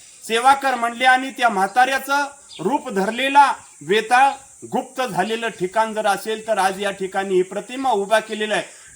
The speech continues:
या प्रतिमेच्या पाठीमागं असणारा एक भूमीतून आलेला दगडाचा पाषाणरूपी मूर्त आहे, ती आम्ही आजपर्यंत मागं जपून ठेवलेलं आहे आणि समोर प्रतिमा ही आमची आजोबा पणजोबांनी उभा केलेली आहे.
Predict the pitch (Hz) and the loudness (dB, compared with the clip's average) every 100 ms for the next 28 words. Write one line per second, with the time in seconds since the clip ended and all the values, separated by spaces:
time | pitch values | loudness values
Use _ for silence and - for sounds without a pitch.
0 | 185 240 262 226 - 254 269 247 269 240 | 0 2 2 -4 -6 -8 -8 -2 0 2
1 | 220 220 262 269 226 233 196 - - - | 2 0 -2 -2 0 0 -2 -4 -16 -2
2 | 214 220 240 247 247 247 240 - - - | -2 0 2 2 2 -2 -4 -6 -18 -20
3 | - 107 127 196 285 302 269 240 226 240 | -20 -12 0 0 0 -4 -2 0 0 0
4 | 220 170 190 208 220 220 226 190 - - | 0 0 -2 2 0 2 2 2 -2 -16
5 | - 185 180 254 277 254 220 233 214 196 | -4 0 0 2 0 -2 -6 -8 -2 0
6 | 220 226 196 185 175 - - - 208 196 | 0 0 0 2 -2 -4 -20 -6 0 0
7 | 202 180 175 202 202 180 180 196 208 175 | 2 2 2 2 -2 -2 -2 -2 -6 -4
8 | 160 165 202 147 147 196 196 160 175 190 | -2 -2 -6 -10 -8 -6 -6 -4 -4 -2
9 | 180 147 - - 160 185 170 196 226 269 | -2 -4 -8 -10 -2 -2 -2 -4 -4 -6
10 | 233 226 226 220 208 214 202 185 208 170 | -6 -8 -6 -4 -2 0 -2 -2 -2 -2
11 | 165 202 208 190 170 190 180 196 190 175 | -2 -4 -4 -4 -6 -6 -6 -4 -2 -2
12 | 170 185 175 185 170 | -4 -4 -4 -2 -2